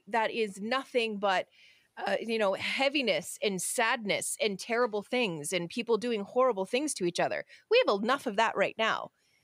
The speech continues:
So if I'm gonna go to a movie theater and I choose to spend my money to watch Iron Man snap his fingers and save the universe, that's what I'm gonna do,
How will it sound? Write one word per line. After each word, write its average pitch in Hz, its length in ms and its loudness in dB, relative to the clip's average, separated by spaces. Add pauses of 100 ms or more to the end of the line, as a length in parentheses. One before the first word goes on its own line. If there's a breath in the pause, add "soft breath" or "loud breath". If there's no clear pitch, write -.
(160)
So 277 280 6
if 277 180 -2 (140)
I'm 392 260 4
gonna 381 160 2
go 320 160 2
to 311 80 0
a 294 60 2
movie 247 260 0
theater 185 380 2
and 220 260 2
I 262 220 0
choose 285 400 -2
to 233 100 -8
spend 233 300 0
my 226 100 0
money 196 320 0
to 226 140 -6
watch 214 340 2
Iron 226 380 2
Man 175 400 2
snap 233 420 2
his 254 180 -4
fingers 190 520 2
and 185 180 -2
save 208 220 2
the 254 80 0
universe, 170 640 -2 (880)
that's 254 200 -4
what 254 100 2
I'm 226 100 2
gonna 196 200 2
do, 190 360 0